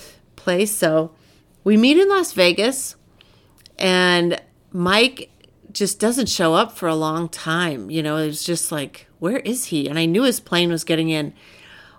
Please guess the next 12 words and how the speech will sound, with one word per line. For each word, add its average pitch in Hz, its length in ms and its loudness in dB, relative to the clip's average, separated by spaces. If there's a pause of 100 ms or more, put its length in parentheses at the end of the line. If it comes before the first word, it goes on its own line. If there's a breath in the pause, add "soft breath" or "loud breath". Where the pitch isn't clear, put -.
(120)
Well, 175 260 2
when 170 140 2
I 160 80 -2
finally 190 720 0
see 185 380 -2
him, 156 460 -8 (800 soft breath)
he 254 760 2 (560)
was 175 260 2
running 180 420 2
to 226 120 -4
the 226 100 -2
plane 190 720 0